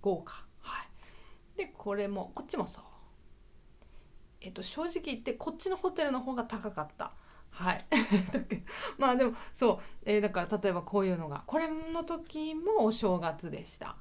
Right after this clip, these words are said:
はい。うんと、で、ここにやっぱり黒豆がある。私が好きな黒豆。黒豆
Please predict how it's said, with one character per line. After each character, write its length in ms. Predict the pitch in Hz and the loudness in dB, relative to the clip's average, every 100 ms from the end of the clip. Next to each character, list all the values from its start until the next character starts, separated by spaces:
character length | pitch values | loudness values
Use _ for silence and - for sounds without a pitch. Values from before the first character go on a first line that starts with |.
| - | -8
は 300 | - 208 180 | 0 0 0
い。 100 | - - - - - - | -4 -16 -20 -20 -20 -12
う 40 | 196 | -6
ん 280 | 196 190 180 | -4 -2 -2
と、 640 | 185 175 175 170 165 - - | -2 -2 -2 -2 -4 -6 -6
で、 80 | - | -4
こ 140 | 220 185 | -2 0
こ 160 | 220 | 4
に 100 | 220 | 6
や 100 | 226 | 4
っ 60 | 214 | 0
ぱ 200 | - 220 | 2 2
り 280 | 170 - - - - - - | 2 -4 -10 -20 -20 -20 -10
黒 280 | - 196 196 | -2 2 2
豆 300 | 190 185 185 | 2 2 0
が 160 | 175 | -2
あ 60 | 165 | -6
る。 120 | 160 - - | -8 -14 -12
私 380 | 180 175 180 190 | -10 -8 -6 -4
が 120 | 180 | -4
好 120 | 180 | -6
き 120 | - | -6
な 120 | 180 170 | -6 -6
黒 260 | - 170 | -8 -8
豆。 280 | 165 160 156 - - - - - | -8 -10 -14 -16 -18 -18 -18 -14
黒 240 | - 302 | -2 2
豆 80 | 427 | 2